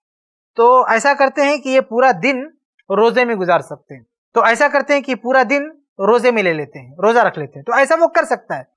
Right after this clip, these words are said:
चुनांचे सही मुस्लिम की रिवायत है कि अल्लाह के नबी सल्लल्लाहु अलैहि वसल्लम एक मरतबा अम्मा आयशा रज़ियल्लाहु अन्हा के घर आए और कहा कि, "अ, घर में कुछ खाने को है?" तो अम्मा आयशा रज़ियल्लाहु अन्हा ने फरमाया कि, "नहीं,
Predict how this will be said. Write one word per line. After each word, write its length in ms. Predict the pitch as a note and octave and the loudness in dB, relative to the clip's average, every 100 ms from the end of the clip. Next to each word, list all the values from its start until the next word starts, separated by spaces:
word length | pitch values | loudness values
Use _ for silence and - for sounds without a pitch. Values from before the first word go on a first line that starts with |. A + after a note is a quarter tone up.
| _ | _
चुनांचे 260 | - A#3+ B3 | -2 -2 0
सही 140 | C4 | -2
मुस्लिम 280 | A#3+ A3 C4+ | -2 -2 -8
की 60 | A#3+ | -2
रिवायत 280 | G#3+ B3 B3+ | 2 2 0
है 80 | |
कि 80 | A3+ | -2
अल्लाह 200 | G#3+ A3 | 0 0
के 80 | G#3 | -2
नबी 440 | A3 A#3 A3 _ _ | -6 -8 -10 _ _
सल्लल्लाहु 500 | - A3 G3+ F#3 F#3+ | -6 -2 0 2 2
अलैहि 80 | A3 | 2
वसल्लम 260 | G3+ G#3 A3 | -2 -8 -8
एक 140 | F#3+ | -6
मरतबा 540 | F#3 F3 G3+ A3+ - _ _ - | -6 -4 0 -2 -2 _ _ -4
अम्मा 200 | F#3 F#3+ | 0 0
आयशा 300 | G3 F#3+ A#3 | 0 0 0
रज़ियल्लाहु 340 | F#3 F#3 F#3 | 0 -2 -4
अन्हा 160 | G3 F#3 | -4 -6
के 40 | |
घर 120 | D#3+ | -4
आए 220 | D3 C3 A#2+ _ _ _ _ _ _ | -4 -6 -14 _ _ _ _ _ _
और 180 | G3 B3 | 0 0
कहा 300 | C#4 A#3+ C4+ | 2 2 2
कि, 560 | C#4+ B3+ C4 B3 A3+ - _ _ _ F#3+ | 0 -6 -6 -6 -10 -16 _ _ _ -10
"अ, 160 | E3+ | -8
घर 200 | D3+ F3+ | -4 -2
में 140 | A#3 B3 | -2 -2
कुछ 160 | B3 | -4
खाने 280 | - F#3 A3 | -4 -2 -2
को 120 | A3 | 0
है?" 200 | G3+ D4+ F4+ _ _ _ - | 0 0 -2 _ _ _ -2
तो 60 | |
अम्मा 280 | A#3+ B3 C#4+ | 0 2 2
आयशा 260 | C#4 B3+ D4+ | 2 2 2
रज़ियल्लाहु 320 | C4+ A#3 C4 | 2 2 2
अन्हा 120 | C4 | 0
ने 20 | |
फरमाया 320 | B3 A3+ A#3+ B3+ | -2 0 0 0
कि, 120 | B3 | -2
"नहीं, 280 | G#3+ G3 | -4 -6